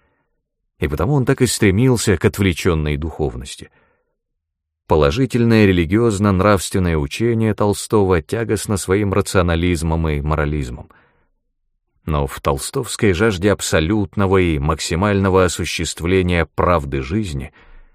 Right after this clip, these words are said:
в толстовском требовании до конца и всерьез принять христианство и реализовать его,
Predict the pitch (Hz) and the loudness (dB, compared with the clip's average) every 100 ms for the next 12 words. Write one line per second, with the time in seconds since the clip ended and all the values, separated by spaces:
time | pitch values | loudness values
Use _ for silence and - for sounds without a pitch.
0 | _ _ - - 82 73 - 131 - 110 | _ _ -18 -4 -2 -2 -4 -4 0 0
1 | 82 110 117 104 101 104 98 82 82 82 | 2 2 2 2 2 4 2 2 0 0
2 | 76 117 113 104 - - 85 80 107 107 | 2 4 4 4 0 -2 -2 2 2 2
3 | - - 80 104 107 - 98 85 - 80 | 0 -4 -2 -2 -2 -2 -4 -4 -2 0
4 | 95 92 - 92 90 92 87 80 69 69 | 2 0 -2 -2 0 2 2 0 -2 -2
5 | 76 104 - 107 104 101 | 0 0 0 -2 2 0